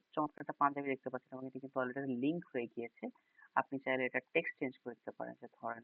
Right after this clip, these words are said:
আপনি লিখতে পারেন যে, আহ, ঈদ কালেকশন।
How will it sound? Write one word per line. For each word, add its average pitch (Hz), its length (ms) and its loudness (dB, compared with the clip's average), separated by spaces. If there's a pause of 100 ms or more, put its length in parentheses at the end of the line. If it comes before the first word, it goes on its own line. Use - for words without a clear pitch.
আপনি - 340 -20
লিখতে 117 260 -20
পারেন 113 180 -6 (160)
যে, 110 100 -14 (880)
আহ, 50 440 -8 (2250)
ঈদ 127 260 4 (2000)
কালেকশন। - 520 -6